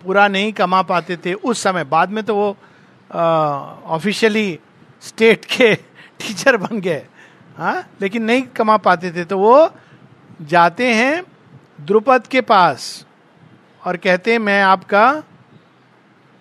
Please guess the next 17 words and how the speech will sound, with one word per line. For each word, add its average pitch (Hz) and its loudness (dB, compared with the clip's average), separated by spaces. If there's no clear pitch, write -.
साथी 202 2
हूं, 196 -4
friend 269 2
हूं।" 208 0
तो 208 -4
बोलते, 247 2
"कौन 247 2
सा 277 2
friend?" 214 0
"आपके 220 -2
साथ 190 4
पढ़ा 208 2
था।" 147 -2
"पढ़े 196 4
होंगे 339 4
साथ 262 2
में, 262 -4